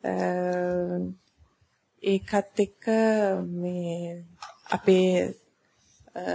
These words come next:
භාවනා ශාලාවල, අ, තියෙන පෑන්ට්‍රි වල තියෙන විදුලි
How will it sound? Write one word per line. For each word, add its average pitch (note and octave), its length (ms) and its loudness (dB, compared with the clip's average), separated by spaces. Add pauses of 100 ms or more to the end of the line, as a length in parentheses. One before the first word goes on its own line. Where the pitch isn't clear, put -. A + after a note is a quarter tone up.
(120)
භාවනා F#3 540 -2
ශාලාවල, F#3 760 2 (600)
අ, - 120 -4 (960)
තියෙන G3 300 4 (100)
පෑන්ට්‍රි F3+ 500 2
වල F#3+ 160 0
තියෙන G3+ 280 -2
විදුලි G#3+ 400 2